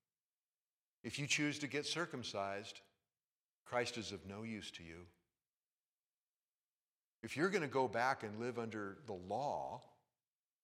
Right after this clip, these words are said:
Christ is of no benefit to you. And so, here again, but can you see that as, as, as the evil one is coming in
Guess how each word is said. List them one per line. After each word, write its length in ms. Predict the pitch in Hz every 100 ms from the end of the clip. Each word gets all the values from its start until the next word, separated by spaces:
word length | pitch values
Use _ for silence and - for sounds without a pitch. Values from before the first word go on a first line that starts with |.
| _ _ _ _ _ _
Christ 300 | - 147 170
is 160 | 131 107
of 140 | 101
no 160 | 107 160
benefit 500 | 143 151 104 87 82 -
to 60 |
you. 180 | 73 58 - _ _ _ _ _ _ _ _ _ _ _ _ _ _ _ _ _ _ _ _ _ _ _ _ _ _ _ _ _ _ -
And 140 | 131
so, 400 | 117 - 131 120 - - - _ _ _ _ _ _ _ _ -
here 220 | 113 180
again, 300 | 160 180 160
but 140 | 139
can 180 | 135 175
you 120 | 156
see 560 | 127 - 214 180 117 127 - _ _ _ - 117
that 340 | 127 123 - - - - _ _ _ _ -
as, 140 | 135
as, 260 | 151 131 -
as 240 | 147 113
the 120 | 120 127
evil 320 | 185 208 175
one 380 | 120 98 101 113 - _
is 140 | 110 -
coming 420 | - 170 165 139
in 340 | 160 131 101